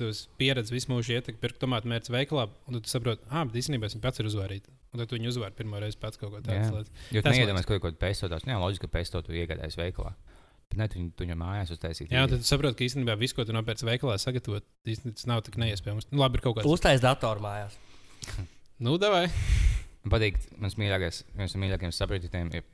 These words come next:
Speaker 2: tipa, slash shitty food porn. Kur tā kā,
Speaker 3: Mm.
Speaker 2: tā kā food porn,
Speaker 3: Mm.
Speaker 2: bet tikai, tikai
Speaker 3: Mhm.
Speaker 2: pats šausmīgākais.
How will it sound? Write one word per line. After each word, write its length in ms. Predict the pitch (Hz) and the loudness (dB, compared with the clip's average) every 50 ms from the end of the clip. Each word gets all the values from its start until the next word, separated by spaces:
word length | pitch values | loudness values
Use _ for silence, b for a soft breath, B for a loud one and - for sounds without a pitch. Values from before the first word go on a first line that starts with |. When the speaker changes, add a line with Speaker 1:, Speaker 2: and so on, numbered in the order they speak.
| - - - - | -20 -20 -20 -16
Speaker 2:
tipa, 120 | - - - | -10 -8 -6
slash 400 | - - 95 95 92 90 - - - - | -2 0 2 2 2 2 -2 -6 -12 -10
shitty 320 | - - 113 98 95 87 | -4 -2 0 0 0 -2
food 240 | - - 104 107 90 | 0 2 0 2 2
porn. 260 | - 90 85 80 80 78 B B B B B B B B B B | 2 0 0 -2 -4 -8 B B B B B B B B B B
Kur 80 | - - | -2 0
tā 100 | 180 196 185 | 2 2 2
kā, 80 | 98 - | 2 0
Speaker 3:
Mm. 160 | - - - | -2 -2 -4
Speaker 2:
tā 80 | - | -4
kā 60 | 101 - | -2 0
food 180 | 147 156 - - 143 | 2 4 4 6 6
porn, 200 | 131 117 107 107 | 6 4 4 4
Speaker 3:
Mm. 40 | 98 | 2
Speaker 2:
bet 100 | 107 101 | 2 2
tikai, 200 | 110 107 104 95 | 2 2 4 4
tikai 160 | 98 87 98 | 4 2 0
Speaker 3:
Mhm. 40 | 98 | 2
Speaker 2:
pats 200 | - 101 107 - - | 4 2 2 4 2
šausmīgākais. 580 | 117 107 - 110 101 95 90 92 90 87 - | 0 2 2 0 0 0 0 -2 -2 -4 -6